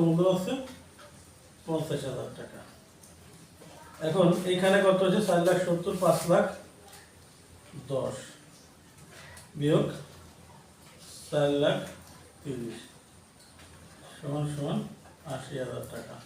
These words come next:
এটা হচ্ছে লাভ। যদি এইটা ছোট, এটা বড় হতো, তাহলে ক্ষতি হতো, ঠিক আছে? যেহেতু সমাপনী বড়,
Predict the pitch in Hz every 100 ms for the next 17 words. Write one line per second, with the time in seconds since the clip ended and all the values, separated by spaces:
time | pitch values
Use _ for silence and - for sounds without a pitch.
0 | - - - - - - 127 143 143 -
1 | 185 226 - - - - - - - -
2 | - - - - - - - - - -
3 | - - - - 165 143 143 - - -
4 | - - - - - - - - - -
5 | - - - - - - 135 160 165 190
6 | 170 160 160 185 - 190 196 170 180 160
7 | 160 160 170 180 160 - 135 143 123 -
8 | - 185 165 139 139 143 185 202 - -
9 | - - - - - 151 156 165 185 185
10 | 160 160